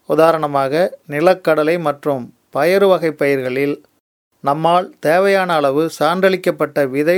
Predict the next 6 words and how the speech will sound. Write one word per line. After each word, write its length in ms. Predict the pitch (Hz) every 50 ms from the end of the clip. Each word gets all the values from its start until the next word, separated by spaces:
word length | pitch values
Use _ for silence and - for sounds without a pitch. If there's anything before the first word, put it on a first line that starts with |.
| 196 175
உற்பத்தி 420 | 143 - - 160 147 143 - 165
செய்ய 260 | 175 - - 147 147 151
முடியவில்லை. 560 | 147 139 131 120 113 117 110 107 104 104 110 - _ _ _ _ _ _ _ _ _ _ _ _ _ _ -
எனவே 440 | 147 156 170 196 196 170 147 147 147 151 151 - 175 151 151
இப்பயிர்களில் 760 | 151 151 - 151 156 180 196 190 180 170 143 135 135 135 139 - - _ _
விவசாயிகள் 720 | - 139 151 180 180 - - 170 160 156 143 143 170 190